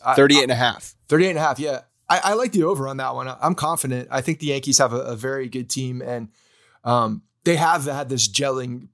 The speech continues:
Speaker 1: time for, for now three years, right? They, they've, they've been down a road together, and I think that they're, those teams, I think you're right on that. I think some of those teams that are,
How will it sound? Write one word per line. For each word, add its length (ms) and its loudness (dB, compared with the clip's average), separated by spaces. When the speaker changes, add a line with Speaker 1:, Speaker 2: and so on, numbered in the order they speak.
Speaker 1:
time 560 0
for, 340 0
for 440 0
now 160 -6
three 300 -2
years, 440 -6
right? 200 -2
They, 160 -2
they've, 320 -6
they've 200 -2
been 360 -6
down 280 4
a 80 -2
road 300 -6
together, 480 -2
and 140 -10
I 60 -8
think 220 -4
that 160 -6
they're, 360 -4
those 300 -2
teams, 420 -4
I 40 -12
think 120 0
you're 100 4
right 220 0
on 100 -2
that. 180 -6
I 60 -8
think 180 -4
some 140 2
of 140 -8
those 180 0
teams 260 -4
that 120 0
are, 180 -4